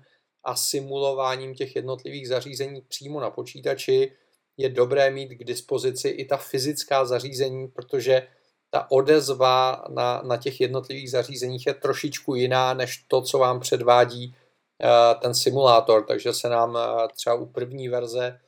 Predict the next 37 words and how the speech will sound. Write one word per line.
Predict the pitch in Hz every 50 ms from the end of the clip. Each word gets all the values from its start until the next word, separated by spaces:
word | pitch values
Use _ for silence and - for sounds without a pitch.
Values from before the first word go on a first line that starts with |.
| _ _ _ _ _ _ _ - -
eh, | 120 120 117 117 117
Freepita | - - - 123 120 123 131 127 127 135 127
stalo | 120 - - - 123 120 120 117
to, | 113 - 117 120 120 120 120
že | 110 123 120 123 123 120
v | -
simulátoru | - - - 123 127 127 123 120 123 - 131 120
bylo | 120 123 123 120
všechno | 117 - 123 - - 117
v | - _
pořádku | - 120 120 135 135 135 131 - - - 139 131 131 131 127 _ _ _ _ _ _ _ _ _ _ _ - 120
a | 117 117 117 117 117 117 117 117
na | 117 113 113 113 - - 123
iPadu | 120 123 123 131 131 123 123
mini, | 120 117 117 117 120 120 117 120 120 120 120 113 - -
eh, | 120 117 117 113 113 113
nám | 113 113 117 117
docházela | 110 117 117 - - 131 120 117 120 120 117 117
operační | 120 120 - - 120 120 - - - 120 107
paměť | - 113 110 117 120 123 123 123 123 123 - _ _ _ _ _ _ _ _ _ _ -
a | 123 117 113 113
aplikace | 113 - - - - 127 123 117 113 - -
byla | 120 120 117 117
nestabilní, | 120 113 - - 139 123 123 120 117 113 110 110 107
takže | 110 110 - 113
jsme | - - 120
museli, | 113 117 104 - - 123 123 123 120 - -
eh, | 120 113 113 117 113
nějakým | 110 110 113 117 - - 120 110
způsobem | - - - 120 - - 123 120 120 120 113
řešit, | 107 117 110 - - 127 123 120 123 -
eh, | 117 113 113
náročnost | 110 107 107 107 110 117 117 110 - - 120 107 - -
na | 117
operační | 110 104 - 113 117 107 - - 120 110
paměť, | - 113 110 113 113 113 113 107
eh, | - _ _ _ _ _ _ _ _ _ - 117 113 113 113